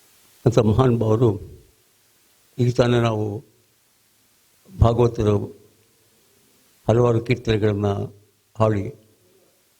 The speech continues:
ಅವರ ಕೃತಿಗಳನ್ನ ಹಾಡಿದ್ರು. ಎಲ್ಲನೂ ಭಾವಪೂರ್ಣವಾಗಿ ಹಾಡಿದ್ದಾರೆ.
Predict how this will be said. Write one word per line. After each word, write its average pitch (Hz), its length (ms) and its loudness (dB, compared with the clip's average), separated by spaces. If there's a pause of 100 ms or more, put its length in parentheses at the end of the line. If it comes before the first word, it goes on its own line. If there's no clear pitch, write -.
(460)
ಅವರ 107 480 0 (320)
ಕೃತಿಗಳನ್ನ 117 400 0
ಹಾಡಿದ್ರು. 101 600 -4 (1120)
ಎಲ್ಲನೂ 185 420 2
ಭಾವಪೂರ್ಣವಾಗಿ 170 1000 0
ಹಾಡಿದ್ದಾರೆ. 110 640 -4